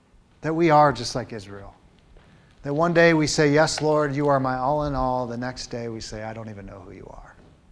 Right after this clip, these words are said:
That may not be that extreme, but we know in our hearts that they go crazy, don't they? Prone, prone to wander, Lord, we feel it. But thanks be to our high priest that we can come to his throne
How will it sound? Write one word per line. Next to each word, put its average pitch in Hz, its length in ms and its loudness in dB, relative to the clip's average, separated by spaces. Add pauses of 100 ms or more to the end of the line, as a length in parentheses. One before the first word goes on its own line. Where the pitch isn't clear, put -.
(1300)
That 151 60 -6
may 160 160 0
not 139 160 2
be 123 80 -4
that 117 180 -4
extreme, 127 400 -10
but 139 100 -4
we 170 300 -4
know 143 220 0
in 127 40 -4
our 123 80 -4
hearts 131 340 -6
that 160 200 -4
they 160 100 -6
go 147 140 -4
crazy, 120 480 -8
don't 135 180 -8
they? 143 160 -8
Prone, 143 460 -10 (680)
prone 156 260 -4
to 151 60 -4
wander, 139 360 -4
Lord, 131 220 -6
we 127 100 -8
feel 151 280 -12
it. 165 100 -16 (1600)
But 147 120 -14
thanks 170 360 -6
be 156 160 -4
to 151 160 -8
our 123 100 -4
high 147 300 -10
priest - 560 -14 (720)
that 139 100 -6
we 151 80 -2
can 147 160 -4
come 156 380 -4
to 143 80 -2
his 117 160 -6
throne 151 480 -2